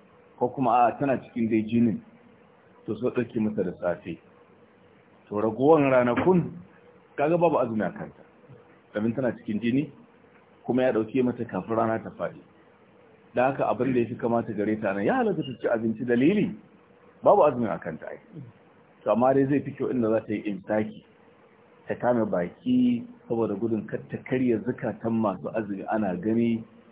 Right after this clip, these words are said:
tana cin abinci rana tsaka, ah, ba zai dace ba da ɗabi'u na kirki na mumini. Amma ba ka cewa dole ta yi azumi, tun da ba ta yi gari da azumin ba,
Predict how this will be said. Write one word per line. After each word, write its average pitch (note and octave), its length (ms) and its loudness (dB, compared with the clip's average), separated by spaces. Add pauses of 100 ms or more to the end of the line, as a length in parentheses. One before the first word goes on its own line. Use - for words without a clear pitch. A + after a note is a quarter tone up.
(200)
tana A#2 260 -2
cin A2 160 -6
abinci F#2+ 320 -8
rana G#2+ 240 0
tsaka, G#2+ 400 -2 (580)
ah, - 720 -8
ba G#2+ 180 2
zai A#2 300 2
dace A#2 420 0
ba G2+ 400 2 (180)
da F#2 140 -16
ɗabi'u F#2+ 440 -8
na G2+ 100 -4
kirki G#2+ 440 -8
na G2 100 -6
mumini. E2+ 340 -6 (560)
Amma A2 160 0
ba D#3 140 4
ka D#3+ 140 0
cewa C3 180 0
dole A#2 260 0
ta - 60 -
yi G#2 40 0
azumi, G2+ 340 -4
tun C3+ 120 -10
da D3+ 80 -4
ba - 80 -8
ta C3 140 0
yi F#3 60 2
gari D#3+ 180 0
da A2 100 -2
azumin G2+ 320 -4
ba, B2 180 -4